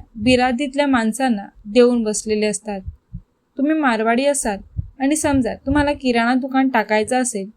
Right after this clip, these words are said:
तर वयाच्या अठरा ते एकोणीसाव्या वर्षी एखाद्या तरी शहरात तुमच्यासाठी गाळा, सप्लायर, वित्त भांडवल आणि वितरण प्रणाली तयार असते.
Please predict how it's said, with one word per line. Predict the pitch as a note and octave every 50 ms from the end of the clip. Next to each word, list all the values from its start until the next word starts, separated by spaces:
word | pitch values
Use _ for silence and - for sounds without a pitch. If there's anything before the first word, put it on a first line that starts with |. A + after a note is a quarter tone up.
| _ _ _ _ _ _ _ _ -
तर | D4 D4+ D4+
वयाच्या | C4+ B3+ A#3 A#3 A#3 B3 A#3+ - A#3 F#3+ - - _ _ _ _ _ -
अठरा | - A#3+ A#3+ C#4 C#4+ D4
ते | C#4 D4+ G#3+
एकोणीसाव्या | G#3 - - A#3 A#3+ C4+ C4+ C#4+ C#4 - D4+ C#4+ D4 D4
वर्षी | C#4+ C4+ C4+ C4+ C4 - - G#3 G#3+ - _ _ -
एखाद्या | A3 A3+ A#3 C#4 C#4+ C#4 A3+ G#3+ G3+ G#3 -
तरी | C4 A#3+ A3 A3
शहरात | - - C4+ B3 B3 A#3 G#3+ G3+ - _ _ -
तुमच्यासाठी | B3 A#3 A3+ A#3+ C4+ C4+ C#4 D4 A#3+ G3+ G#3 G#3 - _ _ _ _ _ _ _ - - - - -
गाळा, | A#3 A#3+ A#3+ A3+ G3+ - - - -
सप्लायर, | - - B3 A#3+ A#3+ - B3 C4 B3+ A3+ G3+ G3 - - - - - - - - - -
वित्त | A3+ B3+ B3+ - - D4
भांडवल | C#4+ D4 C#4+ C#4 B3 A3 G3+ F#3+ - - - -
आणि | A#3+ C#4 D4+ D4
वितरण | C4+ B3+ B3 - C4 B3+ C4+ C4+ C4+
प्रणाली | C4+ C#4 C4+ C4+ C4+ A3+ G3+ - - - -
तयार | A#3+ A3+ A3 G#3+ G#3 G3+
असते. | G3+ G3+ - - - G3 G#3